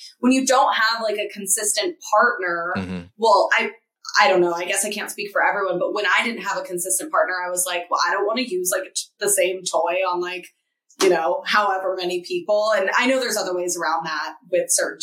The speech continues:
Speaker 1: toys and keeping them clean and whatnot, but it, that just wasn't, it wasn't a part of my life then.
Speaker 2: Mm-hmm.
Speaker 1: So I think now where I'm at and I'm in this relationship, there, it has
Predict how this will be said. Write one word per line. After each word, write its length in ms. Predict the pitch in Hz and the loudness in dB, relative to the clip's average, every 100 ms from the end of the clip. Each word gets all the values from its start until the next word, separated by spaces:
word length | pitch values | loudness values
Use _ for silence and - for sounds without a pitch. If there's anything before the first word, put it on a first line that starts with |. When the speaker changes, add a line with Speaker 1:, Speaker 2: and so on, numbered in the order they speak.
| 160 | -4
Speaker 1:
toys 240 | 156 156 | -4 -4
and 160 | 151 - | -6 -8
keeping 200 | 175 165 | -8 -6
them 160 | 156 156 | -8 -4
clean 160 | 175 165 | -4 -4
and 120 | 156 | -4
whatnot, 340 | 151 156 196 - | -2 0 -4 -2
but 200 | 180 - - - - _ | -4 -4 -10 -18 -18 _
it, 180 | 254 240 | 0 4
that 200 | 240 247 | 6 6
just 260 | 269 269 220 | 2 0 0
wasn't, 600 | 226 233 233 208 202 180 | -2 -2 0 0 0 0
it 160 | - - | 0 2
wasn't 260 | 240 254 | 0 0
a 100 | 226 - | -2 -2
part 180 | 220 208 | -4 -2
of 140 | 190 | -4
my 220 | 185 170 160 | -4 -6 -4
life 340 | 160 170 175 - - - | -2 -2 -4 -6 -6 -4
then. 80 | 95 | -4
Speaker 2:
Mm-hmm. 160 | 92 92 82 _ | -8 -10 -12 _
Speaker 1:
So 220 | - - 226 | 0 4 6
I 140 | 214 | 6
think 240 | 247 240 226 | 2 -2 -4
now 600 | 190 202 208 214 208 190 190 | -6 -4 0 2 4 4 2
where 220 | 185 185 | 0 -4
I'm 100 | 180 | -4
at 540 | 180 190 180 175 175 | -2 0 0 -4 -4
and 100 | 180 | -2
I'm 260 | 175 175 - | -2 -4 -6
in 180 | 196 196 | -4 -2
this 260 | 185 185 - | -2 -2 -2
relationship, 720 | 170 175 190 190 175 175 170 - | -2 0 0 -2 -2 0 0 0
there, 400 | 208 214 196 190 - | -2 0 0 -2 -2
it 200 | 214 214 | -4 -2
has 340 | 214 208 - | -4 -2 -4